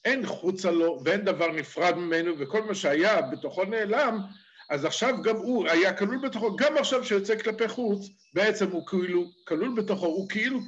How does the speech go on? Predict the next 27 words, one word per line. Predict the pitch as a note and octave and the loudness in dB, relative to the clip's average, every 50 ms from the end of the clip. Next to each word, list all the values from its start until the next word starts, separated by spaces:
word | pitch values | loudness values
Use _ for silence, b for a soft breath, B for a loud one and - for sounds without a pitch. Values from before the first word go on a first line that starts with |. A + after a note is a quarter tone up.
| - | -4
כל-, | G#3 G3+ G3+ G3 - | -4 -2 -2 -4 -4
הוא | - G#3+ G3 G3 | -4 -4 -4 -2
כלול | - F#3 G3 A#3 C#4+ D4+ C#4+ | -2 -2 -2 -2 -4 -4 -6
בתוכו | A3 B3 A3+ - A3 - | -4 -4 -2 -2 -2 0
ממש, | G3 F#3+ F#3 G3 F#3+ F#3 E3+ - B B B B B B B | 0 0 0 0 0 0 -2 -4 B B B B B B B
ואין | - C#3 E3+ G3 G3+ | -2 0 2 2 2
דבר | F#3 D#3 C#3 D3+ D3 | 0 0 0 0 0
נפרד. | C3+ C#3 B2+ - - A2 A2+ G2 - - - _ _ _ _ _ _ b b b b b b b b b b _ | 0 -2 -6 -8 -4 -4 -4 -4 -4 -10 -20 _ _ _ _ _ _ b b b b b b b b b b _
עם | - G3 - - | -4 -2 -2 0
כל | - C#4+ B3+ | 0 -2 -2
זה | G3 E3+ F3+ | 0 0 -2
אומר | D3+ C3+ D#3 G#3+ G3+ | -2 0 0 -2 -2
אדמו"ר | G3 D3 D#3+ G3+ G3 | -2 -2 -2 -2 -2
זקן | - C#3+ C3 - F3+ F3+ | -2 -2 -4 -4 -4 -4
שבכל | - - - - - - - G#3 C4 A#3 | -6 -8 -8 -10 -6 -2 -2 0 0 -2
זאת, | - A#2 - - - _ _ _ - | -4 -8 -10 -12 -16 _ _ _ -16
בפרק | A2+ G2 - E3 G3+ F#3+ F#3+ | -8 -2 0 0 0 0 0
כ"ב, | - C3+ - - F#3 A3 F#3+ G3 - - _ b b b b b b b - | -2 -6 -4 0 0 0 0 -2 -6 -14 _ b b b b b b b -8
התורה | C#3+ - - C3 B2+ E3+ A#3 A3+ | -6 -4 -2 -2 0 2 2 2
אכן | - - G3 A3 A3 - | 2 0 -2 -2 -4 -6
קוראת | - C#3 B2+ C3+ F#3 A3+ F3+ - - - _ _ _ _ _ _ _ _ _ _ _ _ _ _ _ _ - | -10 -8 -4 -2 0 0 0 -2 -6 -14 _ _ _ _ _ _ _ _ _ _ _ _ _ _ _ _ -10
בלשון | A2 B2 B2 A#2 - - G#3 A3 A3+ | -6 -6 -4 -4 -2 -2 -2 -2 0
בני | G3 E3+ D#3+ C#3 | 0 0 0 0
אדם, | B2 A#2 C#3 F#3+ G#3+ F#3 - G3+ G3 - - _ _ _ _ _ _ _ _ _ _ | 0 0 2 2 2 2 0 -2 -8 -12 -16 _ _ _ _ _ _ _ _ _ _
ל-, | - B2 B2+ B2+ A#2+ A#2+ A#2+ A2+ A#2+ B2 | -4 -2 0 0 0 0 -2 -4 -2 -2
ל-, | A#2 | 0
אה, | A#2 A#2 A#2+ A#2 A#2 A#2 A#2 A2 A2 G#2+ G#2 G#2 G2+ G2+ G2+ G2 G2 G2 F#2+ G2 | 0 -2 -2 -4 -4 -4 -2 -2 -2 -2 -2 -2 -4 -4 -4 -6 -6 -6 -6 -6